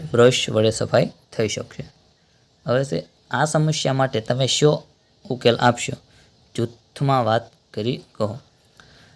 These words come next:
તો પેલું છે કે ઘર બંધ, આ સમસ્યા છે ને એના માટે હું કરશું એ છે તો કે ઘર બંધ કરીને બહાર જતી વખતે પંખા, લાઇટ બંધ કરવાનું રહી જાય, રહી જાય છે તો શું કરશું એ આપણે ચર્ચા કરવાની.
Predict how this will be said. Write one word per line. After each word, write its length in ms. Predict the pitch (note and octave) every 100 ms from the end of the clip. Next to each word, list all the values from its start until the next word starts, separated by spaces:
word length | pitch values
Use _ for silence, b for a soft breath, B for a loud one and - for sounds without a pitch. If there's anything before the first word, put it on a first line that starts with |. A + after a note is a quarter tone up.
| b
તો 60 | B2
પેલું 260 | D3 D3
છે 120 | C3 B2
કે 100 | A#2
ઘર 260 | A2+ C3+
બંધ, 280 | C#3+ C#3+ C#3 - - _ _ _ _ _ _ _ _ _
આ 100 | C#3
સમસ્યા 420 | B2 C#3 D3 D#3
છે 100 | D3
ને 80 | D3
એના 120 | C3+
માટે 220 | C3+ C#3 C#3+
હું 140 | C#3
કરશું 380 | A2+ A2+ C3+ - -
એ 100 | A#2+
છે 200 | A2+ C3+
તો 220 | - -
કે 80 | B2
ઘર 240 | A2 A#2+ C#3+
બંધ 220 | C#3+ C#3
કરીને 320 | C#3 C#3 C3
બહાર 300 | A#2 A#2+ C3
જતી 320 | A#2 A#2 B2
વખતે 380 | B2 B2+ - - - B B B B -
પંખા, 340 | B2 B2+ C#3+
લાઇટ 240 | B2+ B2 B2
બંધ 240 | A#2+ B2+
કરવાનું 300 | A2+ A#2 A#2
રહી 120 | A#2
જાય, 320 | A#2 A#2+ C3 - - - - _ - - _ _ - A2+
રહી 160 | A#2+
જાય 200 | A2 G2+
છે 200 | - - -
તો 80 | A#2
શું 200 | B2+ A#2+
કરશું 380 | A2 A2 A2+ - B B B -
એ 40 | A2
આપણે 180 | G#2+
ચર્ચા 320 | G#2+ A2+ - G#2+
કરવાની. 420 | - G2 G2